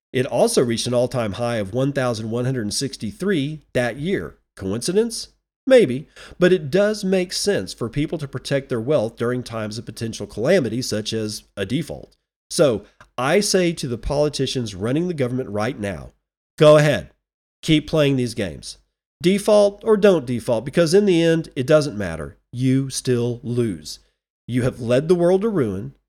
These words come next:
and it will be up to Bitcoin to save humanity from itself. The debt ceiling debacle only accelerates the inevitable, and to the Bitcoiners,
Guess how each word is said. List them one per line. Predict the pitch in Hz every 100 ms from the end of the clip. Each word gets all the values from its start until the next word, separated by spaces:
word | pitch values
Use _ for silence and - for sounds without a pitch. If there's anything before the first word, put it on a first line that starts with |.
| -
and | 123
it | 131
will | 117
be | 120 143
up | 147 -
to | - 117
Bitcoin | 117 190 - 131 98
to | 98
save | - 127 147
humanity | 143 165 127 120 117
from | 110 107 95
itself. | - - 160 - - - _ _ _
The | 123
debt | 117 139 175
ceiling | - 185 170 160
debacle | 127 113 127 127 127 -
only | 135 147 151 147
accelerates | - 143 131 127 123 -
the | 110
inevitable, | 104 117 127 110 82 -
and | 143 120 - _ -
to | - 175
the | 110
Bitcoiners, | 151 156 98 82 85 82